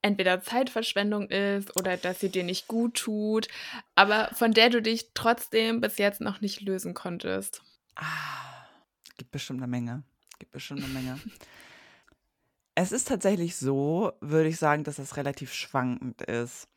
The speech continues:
Speaker 1: Mhm.
Speaker 2: Weil manchmal kann ich mich dann von diesen Dingen lösen,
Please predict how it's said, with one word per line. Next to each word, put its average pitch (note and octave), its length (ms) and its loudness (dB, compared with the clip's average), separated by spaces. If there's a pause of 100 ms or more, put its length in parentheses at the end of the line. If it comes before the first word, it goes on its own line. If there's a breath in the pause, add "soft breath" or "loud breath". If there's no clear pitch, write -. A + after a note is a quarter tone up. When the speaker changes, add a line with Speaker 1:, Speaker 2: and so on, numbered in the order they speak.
(120)
Speaker 1:
Mhm. G3+ 320 0
Speaker 2:
Weil D3+ 80 2
manchmal F#3+ 640 2 (120)
kann E3+ 240 0
ich A3 300 -4
mich G#3 240 -2
dann G3+ 220 0
von G3 160 -4
diesen F3+ 260 -6
Dingen F#3 300 -2
lösen, G#3 840 -2